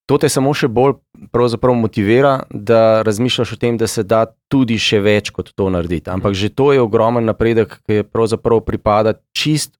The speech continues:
Speaker 1: vsakemu v Sloveniji, ker to ne more ostati. Promet je ekipna igra in predvsem je pa promet, saj jaz ga razumem tako, je pravzaprav jezik, a ne.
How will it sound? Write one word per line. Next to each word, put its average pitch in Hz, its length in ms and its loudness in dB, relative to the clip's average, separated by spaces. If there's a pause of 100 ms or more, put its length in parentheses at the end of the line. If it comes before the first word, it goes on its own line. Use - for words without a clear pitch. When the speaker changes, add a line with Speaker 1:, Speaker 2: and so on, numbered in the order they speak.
Speaker 1:
vsakemu 104 880 -4
v 101 120 -8
Sloveniji, 90 580 -6
ker - 120 -14
to 135 140 -2
ne 135 80 0
more 139 280 0
ostati. 123 380 0 (340)
Promet 117 340 0
je 139 80 0
ekipna 117 580 -2
igra 135 340 -2
in 113 100 0
predvsem 143 420 -4
je 131 60 0
pa 113 220 0 (600)
promet, 113 300 0
saj 127 180 2
jaz 147 180 4
ga 120 120 2
razumem 101 400 0
tako, 98 320 0
je 101 240 -2 (120)
pravzaprav 135 500 0
jezik, 117 460 0
a 78 100 -8
ne. 92 100 -8